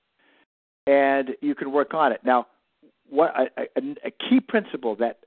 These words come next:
that allows this to happen that I did not know as of maybe five years ago, and I, I struggle with it now,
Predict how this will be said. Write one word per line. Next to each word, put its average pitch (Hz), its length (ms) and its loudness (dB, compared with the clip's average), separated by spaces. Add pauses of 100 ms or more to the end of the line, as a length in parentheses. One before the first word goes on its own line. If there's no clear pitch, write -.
(120)
that 131 140 4
allows 170 460 4
this 190 200 0
to 156 80 -2
happen 147 420 -6
that 113 200 -4
I 151 180 4
did 175 220 0
not 151 280 -6
know 143 260 -2
as 123 300 0
of 120 160 -2
maybe 117 500 -4 (540)
five 131 240 4
years 139 220 -4
ago, 90 240 -12 (400)
and 117 120 -4
I, 123 120 0 (100)
I 117 280 0
struggle 151 320 0
with 110 140 -6
it 120 80 -14
now, 127 260 0